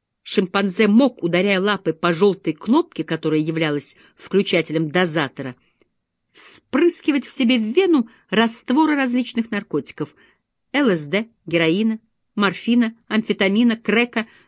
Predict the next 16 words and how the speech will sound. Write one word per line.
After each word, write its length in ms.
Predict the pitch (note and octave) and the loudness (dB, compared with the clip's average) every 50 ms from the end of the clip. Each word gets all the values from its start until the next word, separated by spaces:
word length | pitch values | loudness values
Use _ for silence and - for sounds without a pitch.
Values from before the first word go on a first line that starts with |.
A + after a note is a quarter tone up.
| _ _ _ | _ _ _
и 100 | - F4 | -4 -2
многих 320 | G#4 A4+ A#4 F#4+ E4 D#4+ | -2 0 0 2 2 2
других, 280 | A3+ A3 F#3 E3+ C#3 B2+ | 4 2 2 0 -2 -4
включая 400 | - - G#3+ - - A#3 G#3 F#3+ | -4 -4 -4 -2 -2 -2 -4 -4
кокаин. 540 | - F#3 E3+ - E3+ D3+ B2+ A2 A2+ A#2 - _ _ _ _ _ _ _ _ _ _ _ _ _ _ _ | -4 -8 -10 -10 -10 -10 -10 -10 -12 -14 -20 _ _ _ _ _ _ _ _ _ _ _ _ _ _ _
После 240 | - D#3 - - D3 | -10 -8 -6 -6 -6
определенного 460 | D3 - D3+ D3+ D#3 D#3 D3 D3 D3 | -6 -6 -4 -2 0 0 0 -2 -4
количества 460 | - - D3 D#3 C#3+ - - - D#3 | -4 -6 -6 -6 -6 -8 -8 -8 -6
ударов 280 | D#3 D3+ D3 D3+ D3 - | -4 -4 -4 -4 -6 -6
шимпанзе 480 | - F3 D#3 D3+ D3 C#3+ C#3 B2+ D3 | -8 -8 -8 -6 -6 -8 -6 -6 -8
достигал 480 | C#3+ C#3 C3 - - D3+ D#3 D3+ C#3 C3+ | -8 -8 -10 -10 -10 -8 -8 -6 -8 -8
своеобразного 640 | - - - D3 C#3+ C3 C#3+ D3 C#3 B2 C#3 C3+ | -8 -10 -10 -10 -8 -8 -8 -8 -8 -8 -10 -10
состояния 540 | C3 - - B2+ - D3+ C#3+ C#3+ C3+ C3 B2+ | -12 -12 -14 -12 -10 -8 -6 -6 -6 -6 -8
насыщения 720 | B2+ B2 - - A#2 - - - - C3+ C3+ D#3 G3 A3+ A#3 _ _ _ _ _ _ _ - | -8 -10 -10 -10 -10 -10 -8 -6 -6 -6 -4 -4 -6 -6 -8 _ _ _ _ _ _ _ -10
и 80 | D3+ | -8
прекращал 600 | D3 - D3 - F3 F3+ - - - E4 D4+ - | -8 -6 -6 -4 -4 -6 -4 -4 -4 -4 -4 -4